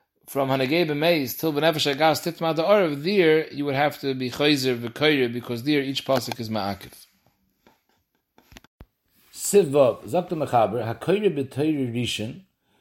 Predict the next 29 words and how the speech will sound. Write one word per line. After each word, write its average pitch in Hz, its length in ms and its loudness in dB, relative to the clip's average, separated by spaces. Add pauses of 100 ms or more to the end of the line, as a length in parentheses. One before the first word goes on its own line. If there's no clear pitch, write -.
(400)
the 110 80 -12
first 196 300 2
Oile 165 260 2
is 139 280 -2
Koyre, 113 420 0 (140)
V'Kora 165 500 2
Hasheni 175 460 -4
Mashakora 151 560 -2
Rishon. 180 360 -2 (100)
The 113 120 -8
second 196 440 -2
Aliyah 127 440 -2
lanes 151 380 0
over 160 640 2
the 127 120 -6
Psukim 180 440 -8
that 135 140 -4
the 135 80 -8
first 160 280 -4
one 156 200 -4
laned. 160 240 -2 (1080)
So - 260 -4
Im 233 160 0
Hoisef 135 480 2
Al 127 80 -2
Mashakora 123 600 0
Harishon 123 400 -2
Shloisha 120 440 -4
Psukim, 113 640 -4